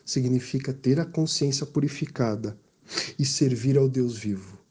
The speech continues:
Infelizmente, hoje nós não conseguimos nos reunir enquanto povo, mas nós continuamos no lar, sendo casa de Deus, sendo habitação dele. O texto de João um quatorze, ele esclarece bastante isso.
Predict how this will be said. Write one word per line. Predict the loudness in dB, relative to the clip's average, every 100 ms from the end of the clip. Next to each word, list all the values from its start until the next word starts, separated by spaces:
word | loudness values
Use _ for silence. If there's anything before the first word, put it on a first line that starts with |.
| _ _ -20 _
Infelizmente, | 4 6 6 6 6 6
hoje | 4 4
nós | 4 6
não | 4
conseguimos | 4 4 2 0 4 6 6
nos | 6 4
reunir | 6 4 4 4 2
enquanto | 2 2 2 0
povo, | 2 6 6 4 -8 -14 -8
mas | 0 2 2
nós | 0 -2
continuamos | 2 2 4 2 4 6 4 4 2 4
no | 4 6 8
lar, | 6 4 0 -10 -16 _ _ _ _ _ _ _ _ -2
sendo | 2 6 8 8 6 0 -4 -6 0
casa | 2 2 0
de | -2
Deus, | -2 0 0 0
sendo | 4 6 6
habitação | 4 2 0 0 -2 0 -2
dele. | 0 -2 -4 -10 _ _ _
O | 6
texto | 8 8 4
de | 4
João | 6 8 8 8
um | 6
quatorze, | 4 0 4 6 6
ele | 6 4
esclarece | 4 0 4 4 6 2 0
bastante | -2 2 4 4 0
isso. | -2 -4 -6